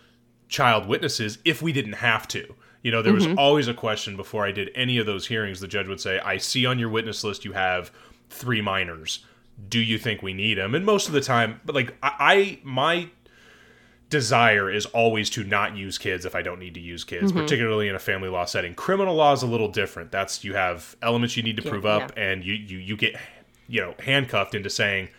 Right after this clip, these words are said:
Speaker 1: "I have no choice. This nine-year-old, this six-year-old, this eleven-year-old has to take the stand."
Speaker 2: Right.
Speaker 1: But it's, it's a really difficult thing, even when you're cross-examining them as nicely as you possibly can, you begin, you know, I've noticed in my experience, you begin to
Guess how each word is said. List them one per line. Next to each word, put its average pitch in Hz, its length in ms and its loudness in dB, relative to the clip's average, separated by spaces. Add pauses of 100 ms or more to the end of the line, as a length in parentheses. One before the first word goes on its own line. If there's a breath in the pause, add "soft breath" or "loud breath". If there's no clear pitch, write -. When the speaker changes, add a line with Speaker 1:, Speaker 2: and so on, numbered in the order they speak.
(140 soft breath)
Speaker 1:
"I 113 80 -2
have 107 160 -2
no 95 100 -4
choice. 117 580 2 (320 soft breath)
This 117 200 -2
nine-year-old, 104 600 2
this 101 120 -2
six-year-old, 98 640 -2
this 98 240 -4
eleven-year-old 101 540 -2
has 98 220 2
to 95 80 -10
take 90 200 -10
the - 60 -14
stand." - 340 -18 (380 soft breath)
Speaker 2:
Right. 165 220 -6 (200)
Speaker 1:
But 101 380 2 (760)
it's, 143 260 0
it's 143 160 -2
a 135 60 4
really 131 400 0
difficult 120 440 -4
thing, 151 220 -2
even 135 320 0
when 120 120 0
you're 98 120 -4
cross-examining 104 840 -2
them 85 300 -8 (500 soft breath)
as 113 240 4
nicely 110 560 0
as 104 100 -6
you 107 80 -4
possibly 98 480 -2
can, 104 560 -4 (540 soft breath)
you 127 260 -4
begin, 117 800 -2
you 117 100 -4
know, 104 80 -4
I've 117 200 0
noticed 117 280 0
in 107 80 -6
my 107 140 0
experience, 101 560 -4
you 107 100 -4
begin 101 380 -4
to 92 500 -6